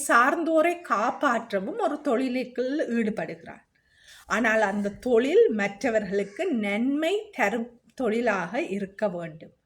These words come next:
ஆகவே வந்து பின்வரும் தொ-, தொழில்களை வந்து நாங்கள் வந்து செய்யக்கூடாது.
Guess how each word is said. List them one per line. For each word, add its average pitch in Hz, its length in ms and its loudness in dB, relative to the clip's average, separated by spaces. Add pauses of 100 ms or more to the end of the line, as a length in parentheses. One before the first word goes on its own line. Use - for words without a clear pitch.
(320)
ஆகவே 349 540 4
வந்து 262 460 0
பின்வரும் 370 640 2 (140)
தொ-, 226 360 4
தொழில்களை 294 640 2
வந்து 202 320 -2
நாங்கள் 226 380 0
வந்து 196 280 -4
செய்யக்கூடாது. 214 1080 -4